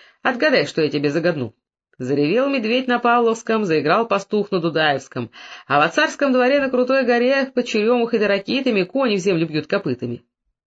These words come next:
Шибко красивая загадка, так за душу и берет. Сразу такую разгадывать и язык не повертывается. Помолчу я, пусть публика подумает, склад ее почувствует. "А я-то еще совсем от деда слыхивал",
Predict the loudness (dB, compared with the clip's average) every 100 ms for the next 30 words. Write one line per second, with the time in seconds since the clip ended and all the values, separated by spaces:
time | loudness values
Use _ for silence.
0 | _ _ _ _ _ _ _ _ _ -8
1 | -6 -8 -6 -4 -4 -2 0 0 0 -2
2 | -4 -6 -14 -16 -4 -4 -2 -4 -4 -4
3 | -4 -2 -2 -2 -2 -6 _ _ -20 _
4 | -4 0 0 0 2 4 4 2 2 2
5 | 2 0 0 0 0 0 2 2 2 0
6 | -4 -6 -8 -18 _ _ _ _ -4 0
7 | 2 0 -2 -2 0 0 -4 _ -2 0
8 | 0 0 0 2 0 0 0 0 -2 -4
9 | -10 _ -4 0 0 0 -4 -4 -6 -8
10 | -12 -12 -16 -16 _ _ -20 -20 _ -2
11 | 0 0 -2 -2 -2 -2 -2 -2 0 -2
12 | -4 -4 -2 -2 -2 -4 -2 -2 -4 -8
13 | -10